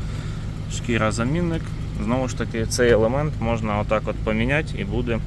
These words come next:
як нове. Якщо вам це треба, то я готовий це зробити, це не проблема. А, в принципі, вся інформація. Отакий автомобіль, не битий, не фарбований, з невеликим пробігом, в гарному стані,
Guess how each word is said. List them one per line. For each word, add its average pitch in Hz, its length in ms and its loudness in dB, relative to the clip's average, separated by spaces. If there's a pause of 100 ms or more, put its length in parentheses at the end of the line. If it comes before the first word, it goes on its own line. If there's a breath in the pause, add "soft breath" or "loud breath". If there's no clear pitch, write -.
як 104 240 -2
нове. 95 280 -4 (640 loud breath)
Якщо 95 340 -2
вам 107 200 0
це 120 140 -2
треба, 143 460 -2 (220)
то 120 280 -2
я 104 100 0
готовий 101 420 -2
це - 160 -4
зробити, 107 520 -4
це 101 280 -2 (140)
не 101 100 -2
проблема. 92 500 -4 (1000 loud breath)
А, 98 220 2
в 98 80 -2
принципі, 160 540 0
вся 143 240 6
інформація. 151 760 2 (120)
Отакий 127 380 0
автомобіль, 127 560 0 (220)
не 123 180 4
битий, 160 420 2 (120)
не 117 140 4
фарбований, 156 760 2 (400 loud breath)
з 110 120 -4
невеликим 127 600 2
пробігом, 160 640 2 (540 loud breath)
в 107 80 -2
гарному 113 440 2
стані, 160 440 -2